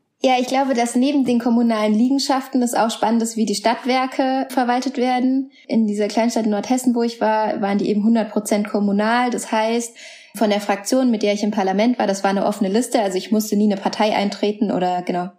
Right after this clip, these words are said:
äh, falls irgendwer was gegen Parteien hat, man kann auch einfach <laughs> offene Listen aufstellen. Und dann hatten wir natürlich auch Leute im Aufsichtsrat bei den Stadtwerken. Und das ist natürlich auch spannend, ist auch nochmal ein spannender Hebel. Das ist nicht überall so, ist natürlich auch an allen,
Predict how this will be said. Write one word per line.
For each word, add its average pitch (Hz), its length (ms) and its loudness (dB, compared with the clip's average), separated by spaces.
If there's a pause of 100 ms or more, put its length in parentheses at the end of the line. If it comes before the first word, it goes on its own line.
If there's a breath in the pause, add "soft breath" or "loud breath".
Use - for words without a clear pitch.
äh, - 100 -10 (320)
falls 185 240 -4
irgendwer 190 320 0
was 190 120 -2
gegen 196 200 -2
Parteien 214 340 0
hat, 208 160 -2
man 185 100 -4
kann 185 160 -2
auch 180 120 -4
einfach 226 320 2
<laughs> 226 40 0
offene 226 300 2
Listen 220 540 0 (520 loud breath)
aufstellen. 269 640 0 (420 loud breath)
Und 214 200 2
dann 220 160 2
hatten 240 180 0
wir 220 80 4
natürlich 220 320 0
auch 202 80 0
Leute 208 220 2
im 202 60 -2
Aufsichtsrat 190 600 -2
bei 175 120 -2
den 180 120 -2
Stadtwerken. 175 800 -2
Und 185 80 -2
das 190 120 0
ist 208 40 -2
natürlich 196 340 -2
auch 202 200 0
spannend, 185 440 -4
ist - 140 -2
auch 196 160 0
nochmal 185 200 0
ein - 20 -4
spannender 190 380 0
Hebel. 254 260 2
Das 196 160 -2
ist - 100 -6
nicht 185 160 -4
überall 254 420 0
so, 254 180 0
ist 247 140 -2
natürlich - 320 -4
auch 190 120 -2
an 190 100 -2
allen, 190 460 -4